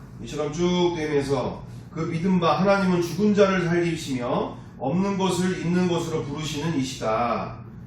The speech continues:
이처럼, 어, 이 하나님을 믿-, 어,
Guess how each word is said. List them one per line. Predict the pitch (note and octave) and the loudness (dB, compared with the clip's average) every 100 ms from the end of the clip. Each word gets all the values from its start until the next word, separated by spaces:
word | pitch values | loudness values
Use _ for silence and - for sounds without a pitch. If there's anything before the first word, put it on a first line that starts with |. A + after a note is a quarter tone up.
| - | -12
이처럼, | B2+ E3 D3+ D#3 C3+ - - - - - | -8 0 4 4 4 -2 -10 -16 -18 -16
어, | - A#2+ B2+ B2 A#2+ A2+ A2 | -6 -2 0 0 -2 -2 -6
이 | - - - - | -8 -10 -14 -6
하나님을 | F3+ F#3+ F3+ D#3 C3 F#3 B3 - | 0 0 2 2 2 4 2 0
믿-, | B2+ A#2+ - | -4 -6 -10
어, | G#2+ G#2 F#2+ F2 | -6 -6 -6 -8